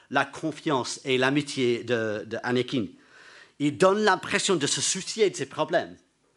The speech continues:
Il frotte son ego. Et en même temps, il sème des mensonges. Et des idées malsaines.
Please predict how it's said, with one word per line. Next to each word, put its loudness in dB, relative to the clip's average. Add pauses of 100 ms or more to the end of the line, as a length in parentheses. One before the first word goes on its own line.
(540)
Il -6
frotte -6
son 0
ego. -2 (1200)
Et -2
en 0
même -4
temps, -4
il -2
sème -4
des -6
mensonges. -6 (1120)
Et 0
des -2
idées 0
malsaines. -2